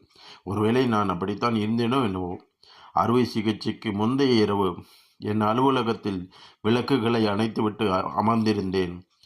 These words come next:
வெளியே நகரத்தின் விளக்குகள் மின்னின. ஆனால் உள்ளே ஒரு உயிர் ஊசலாடிக் கொண்டிருப்பதை பற்றி அந்த உலகம் கவலைப்படவில்லை. நான் பயந்திருந்தேன். பாறையைப் போல உறுதியாக இருக்கும் என் கைகள் லேசாக நடுங்கின.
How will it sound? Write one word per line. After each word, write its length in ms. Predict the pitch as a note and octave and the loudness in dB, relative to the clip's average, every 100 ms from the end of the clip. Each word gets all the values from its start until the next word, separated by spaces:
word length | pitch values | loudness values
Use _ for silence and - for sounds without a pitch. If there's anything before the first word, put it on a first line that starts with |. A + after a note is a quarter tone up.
| - - | -20 -16
வெளியே 480 | F#2+ A2 A#2 B2+ A#2 | 0 2 4 4 4
நகரத்தின் 560 | G2+ G2+ A2+ A2 A2+ G#2 | 4 2 2 0 -2 0
விளக்குகள் 540 | G#2+ G#2+ A#2 A2+ G2 | 0 -2 -2 -2 0
மின்னின. 520 | F#2+ G2 G2+ F#2 E2+ - _ _ _ | -2 -4 -4 -4 -6 -10 _ _ _
ஆனால் 480 | - F#2 F#2+ F2 D#2+ - - - | -6 0 0 0 -4 -16 -20 -6
உள்ளே 300 | F#2+ A2+ B2 | 2 4 4
ஒரு 320 | G#2 G2 F2+ | 2 0 -2
உயிர் 480 | F2 G2+ C3 F#2+ F2+ - - - | -4 -2 0 -2 -10 -18 -18 -2
ஊசலாடிக் 560 | A2+ C3+ C#3 B2 A2 | 0 2 2 2 0
கொண்டிருப்பதை 560 | - G2 G2+ F#2+ F#2 F2+ | -2 -2 0 -2 -2 -2
பற்றி 360 | F#2+ F2 - F#2+ | -4 -6 -2 -2
அந்த 200 | F2+ F2 | -2 -2
உலகம் 400 | G2 G#2 F#2+ E2 | -2 -2 -4 -4
கவலைப்படவில்லை. 880 | D#2+ F#2+ G#2 - E2 E2 D#2+ D#2 - _ - _ - | -4 -2 -2 -4 -8 -8 -8 -12 -16 _ -20 _ -8
நான் 320 | F#2+ G#2+ G2 | -2 0 0
பயந்திருந்தேன். 720 | E2+ A2+ C3 B2 G2 F2+ E2+ D#2 _ _ _ _ - | 0 0 2 0 0 -2 -4 -8 _ _ _ _ 0
பாறையைப் 460 | G2 A2 A#2 A2+ G2 | 4 4 4 0 0
போல 240 | A#2 C3+ | 0 2
உறுதியாக 580 | G#2+ G#2 A#2 C3 C3+ D3+ | 0 0 2 4 2 2
இருக்கும் 280 | C#3 G2+ G2 | 0 0 -4
என் 220 | G2 F#2+ | -4 -4
கைகள் 400 | G2 G#2+ A2 G2 | -2 -2 0 -2
லேசாக 560 | F2 G2+ - A2+ A2 G#2 | 0 -2 0 -2 0 -2
நடுங்கின. 640 | F2+ F#2+ G#2+ G2+ F2 E2 | -2 -2 -2 -2 -4 -8